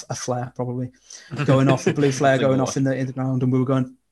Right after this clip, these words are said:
Speaker 1: "Fucking mental." And I was speaking, there was a lad that I went to school with in the Liverpool end who was a Liverpool fan. I remember be-, spotting him.
Speaker 2: <laughs>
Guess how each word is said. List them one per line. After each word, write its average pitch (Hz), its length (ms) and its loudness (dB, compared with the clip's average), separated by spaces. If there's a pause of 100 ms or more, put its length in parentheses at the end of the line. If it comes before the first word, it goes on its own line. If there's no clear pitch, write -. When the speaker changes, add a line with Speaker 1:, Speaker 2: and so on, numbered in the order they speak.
Speaker 1:
"Fucking 139 320 -6
mental." 135 440 -4
And 147 120 2
I 147 100 6
was 143 120 2
speaking, 175 300 0
there 156 140 2
was 143 180 2
a 147 40 2
lad 170 220 6
that - 80 0
I 147 60 0
went 139 160 0
to 139 80 -6
school 143 260 0
with 156 160 0
in 147 140 0
the 135 80 0
Liverpool 139 440 -2
end 143 240 -2
who 139 120 -4
was 135 120 0
a 131 40 -2
Liverpool 135 320 -2
fan. 135 320 -4 (260)
I 143 80 4
remember 147 300 6
be-, 160 180 2
spotting - 440 2
him. 131 280 2 (720)
Speaker 2:
<laughs> 170 100 -4